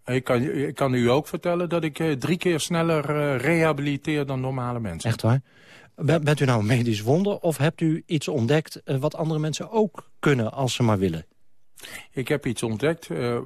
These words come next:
Speaker 1: wat, eh, natuurlijk is
Speaker 2: Mhm.
Speaker 1: en dat, eh, dieper is, omdat ik zo diep ben gegaan daar in die extreme. Eh, en controleer na zoveel jaren en nu terug heb gebracht
Speaker 2: Ja.
Speaker 1: naar laboratoria-metingen.
Speaker 2: Ja.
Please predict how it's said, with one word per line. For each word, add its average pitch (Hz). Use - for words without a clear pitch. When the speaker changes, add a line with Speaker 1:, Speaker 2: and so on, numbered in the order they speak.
Speaker 1:
wat, 110
eh, 117
natuurlijk 147
is 208
Speaker 2:
Mhm. 101
Speaker 1:
en 113
dat, 117
eh, 107
dieper 160
is, 185
omdat 117
ik 107
zo 117
diep 131
ben 117
gegaan 104
daar 104
in 110
die 107
extreme. 135
Eh, 123
en 135
controleer 123
na 147
zoveel 143
jaren 143
en 123
nu 143
terug -
heb 135
gebracht 120
Speaker 2:
Ja. -
Speaker 1:
naar 101
laboratoria-metingen. 151
Speaker 2:
Ja. 101